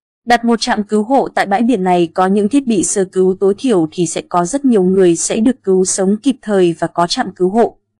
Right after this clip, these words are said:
Ở đây sẽ tạo thêm niềm tin cho du khách đến với Phan Thiết nhiều hơn thì tại sao không đặt, một du khách ở thành phố Hồ Chí Minh thắc mắc. Tối mùng bốn tháng bảy, trao đổi với Pháp luật Online, ông Phan Nguyễn Hoàng Tân, Chủ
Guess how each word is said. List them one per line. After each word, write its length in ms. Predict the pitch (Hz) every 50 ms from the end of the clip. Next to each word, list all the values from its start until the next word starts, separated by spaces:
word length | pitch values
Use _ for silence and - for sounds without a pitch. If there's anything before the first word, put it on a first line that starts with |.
| _ _ _ _ _ -
Ở 100 | 226 202
đây 240 | 185 202 208 208
sẽ 280 | 190 - - 208 208 254
tạo 240 | 247 - 247 208 -
thêm 280 | - 226 233 226 214
niềm 180 | 214 208 180 180 175
tin 240 | - 214 214 214 208 202
cho 160 | - 220 202
du 160 | 190 214 208
khách 220 | 196 - 247 285 294 _
đến 300 | 208 202 185 180 175 175
với 180 | 165 185 180
Phan 200 | 180 - 220 208
Thiết 180 | 202 262 294 285
nhiều 260 | 269 240 214 180 170
hơn 300 | 170 208 220 220 214 208 190
thì 140 | - 196 175 175
tại 120 | 180 -
sao 240 | - - 214 208 196
không 240 | 190 - 226 202 202
đặt, 180 | 202 190 180 - _ _ - - _ -
một 180 | 220 214 196
du 160 | - - 247
khách 240 | 240 - - 302 330 339 _
ở 180 | - 220 190 175 -
thành 180 | 202 185 175
phố 180 | 170 - 185 180
Hồ 140 | 196 247 226
Chí 160 | - - 185
Minh 240 | 190 202 208 202 196
thắc 180 | 196 233 - -
mắc. 180 | 240 262 294 294 _ - - - _ _ _ _ _
Tối 160 | 220 208 202
mùng 240 | 202 233 247 220 202
bốn 180 | 185 185 180 170
tháng 180 | 185 196 196
bảy, 300 | 208 240 240 202 165 165 170 - - _ _
trao 200 | - - 285 277
đổi 220 | 254 247 208 185
với 200 | 180 180 190 185
Pháp 220 | 185 185 294 285 285
luật 180 | 240 208 -
Online, 380 | - 214 214 220 220 220 214 208 196 - _ _ _ _
ông 180 | - 247 240
Phan 300 | 233 247 240 233 233 226
Nguyễn 200 | 226 233 233 247
Hoàng 320 | 254 240 254 220 196 185 180
Tân, 280 | 220 233 233 220 202 202 - _ _ _
Chủ 140 | - 277